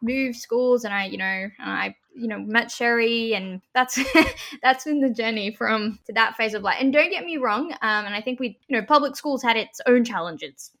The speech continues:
for me. And I think it has, I think schooling in general has challenges for everybody. Um, I think what happens sometimes is that because we know that everybody goes through these challenges, is that I think sometimes a lot of the times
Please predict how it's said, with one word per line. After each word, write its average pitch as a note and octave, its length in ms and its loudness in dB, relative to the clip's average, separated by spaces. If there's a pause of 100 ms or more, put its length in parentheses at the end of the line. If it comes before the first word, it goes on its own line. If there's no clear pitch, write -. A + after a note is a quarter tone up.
(160)
for A#3 100 0
me. G3+ 260 -4
And A3 120 2
I A3 100 6
think B3 220 -2
it A#3+ 100 4
has, G#3+ 320 2
I A#3+ 100 2
think A#3+ 220 -2
schooling B3+ 560 -4
in A3 140 -6
general A3 340 -6 (100)
has G#3 180 -10
challenges G#3 580 -6
for - 240 -10
everybody. G3 720 -8 (220)
Um, G#3+ 520 -2
I A3+ 80 -2
think A3+ 320 -6
what A3+ 240 -4
happens A#3 400 -2
sometimes G#3+ 400 -8
is G#3 80 -12
that G#3 220 -4
because B3+ 420 -2
we B3 180 -4
know G#3+ 200 -4
that G#3 180 -6
everybody G#3+ 480 -4
goes G3 240 -10
through G#3+ 80 -12
these G3+ 160 -10
challenges, G3+ 460 -8
is G3+ 100 -10
that G3 220 -8
I G#3 100 -6
think G#3 240 -14
sometimes A3 420 -10
a G#3 60 -8
lot G3+ 140 -6
of G3+ 60 -12
the G#3 40 -14
times G3+ 320 -10